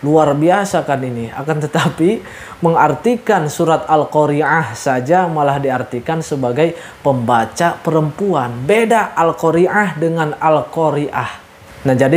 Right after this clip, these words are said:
saya kira Pak Saiful Karim kalau mau meneliti atau mau mengoreksi, alangkah baiknya ditelaah dulu sebelum mengisi kajian, sebelum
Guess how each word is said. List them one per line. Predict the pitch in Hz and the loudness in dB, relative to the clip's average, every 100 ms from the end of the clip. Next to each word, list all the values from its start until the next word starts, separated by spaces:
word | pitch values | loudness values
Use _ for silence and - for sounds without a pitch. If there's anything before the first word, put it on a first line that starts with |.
| 175 | 4
saya | 165 | 2
kira | 147 143 147 | 2 2 2
Pak | 160 151 135 | 2 0 -2
Saiful | - - 131 | -2 -2 -4
Karim | 123 127 160 170 151 | -2 0 0 -2 -2
kalau | 160 180 190 | 2 4 4
mau | 180 175 | 4 2
meneliti | 165 160 160 156 190 202 185 | 0 0 0 0 -2 -4 -4
atau | - 151 151 | -4 -2 -2
mau | 143 143 | -2 -4
mengoreksi, | 139 139 135 139 165 - 135 127 - - - - | -4 -2 0 0 0 -2 -2 -2 -4 -14 -20 -4
alangkah | 127 135 131 131 127 | 2 2 2 0 -2
baiknya | 123 127 127 147 | 0 0 0 -2
ditelaah | 135 139 151 143 120 139 143 | -2 -2 0 0 0 -2 0
dulu | 156 160 135 | 2 2 0
sebelum | - 123 127 151 156 | -2 -2 2 2 2
mengisi | 139 143 165 165 175 | 0 0 0 0 -2
kajian, | 165 143 143 156 120 117 | 0 0 2 0 0 -4
sebelum | - 123 131 180 202 | -4 -2 2 2 2